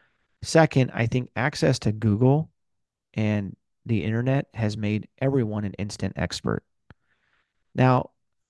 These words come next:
uh, this is good in the sense that you can get information, and information is great. Information is power in many ways. But more than that, it's the research, it's the analytics, it's the data,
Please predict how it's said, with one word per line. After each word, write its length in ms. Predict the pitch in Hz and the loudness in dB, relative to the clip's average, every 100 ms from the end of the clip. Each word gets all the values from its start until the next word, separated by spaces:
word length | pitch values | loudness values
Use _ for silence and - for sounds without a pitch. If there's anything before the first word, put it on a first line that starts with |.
| - | -20
uh, 60 | - | -8
this 260 | - 151 - | 0 0 2
is 120 | 135 | 0
good 240 | 113 180 | 4 4
in 60 | 180 | 4
the 80 | 147 | 2
sense 240 | 143 131 | 0 0
that 140 | 120 - | -2 -2
you 120 | 117 | -2
can 200 | 110 104 | -4 -2
get 180 | 131 - | 0 0
information, 840 | 120 110 95 95 104 - - - - _ _ _ _ _ - | -4 -6 -6 -6 -8 -8 -12 -14 -18 _ _ _ _ _ -2
and 100 | 123 | 2
information 460 | 147 151 156 - | 4 4 4 4
is 80 | 120 | 2
great. 260 | - 95 - _ _ - | 2 0 0 _ _ -2
Information 500 | 127 - 117 107 113 | -2 2 0 0 -2
is 80 | 107 | -4
power 480 | - 98 90 - - | 0 0 0 -4 -8
in 160 | 110 104 | -10 -8
many 180 | 98 | -6
ways. 400 | 98 50 - - - _ _ _ _ _ _ - _ _ _ - | -6 -6 -8 -10 -18 _ _ _ _ _ _ -20 _ _ _ -8
But 380 | 120 131 127 - - | 0 4 4 0 0
more 240 | 139 185 | 4 6
than 180 | 170 123 | 6 2
that, 300 | 107 101 - _ | 2 0 -2 _
it's 220 | 113 - | -6 -4
the 100 | 113 | -2
research, 720 | 107 117 113 117 107 - - _ - | 2 2 2 2 2 -2 -14 _ -10
it's 120 | - | -6
the 120 | - | -2
analytics, 680 | 107 101 101 101 - - - _ | -2 0 2 2 0 -6 -14 _
it's 180 | 113 - | -16 -8
the 120 | 107 | -8
data, 480 | 104 92 92 104 | -2 0 0 0